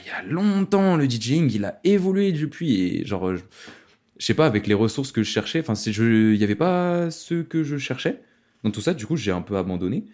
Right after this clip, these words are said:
Et, euh, du coup, bah, en août deux mille vingt et un, ce qui s'est passé, c'est que, euh, j'ai eu un accident de gauve. J'avais rien à faire.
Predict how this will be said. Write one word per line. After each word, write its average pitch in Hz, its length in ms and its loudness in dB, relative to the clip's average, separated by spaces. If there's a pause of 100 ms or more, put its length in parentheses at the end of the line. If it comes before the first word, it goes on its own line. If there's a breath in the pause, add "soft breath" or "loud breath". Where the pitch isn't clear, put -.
(640 soft breath)
Et, 127 220 6
euh, 95 720 2 (500)
du - 140 -14
coup, - 120 -10
bah, 117 120 0
en 90 200 0
août 156 120 0
deux 120 100 0
mille 113 180 2
vingt 104 220 -2
et 98 40 -2
un, 127 120 -2
ce - 80 -8
qui - 100 -10
s'est 92 120 -12
passé, 87 280 -4
c'est 160 160 -8
que, 104 140 -8
euh, 90 260 -2 (600 loud breath)
j'ai 107 140 0
eu - 20 4
un 107 120 4
accident 143 380 0
de 123 60 2
gauve. 117 400 0 (760)
J'avais 101 260 -4
rien 143 220 2
à 180 120 4
faire. - 480 -4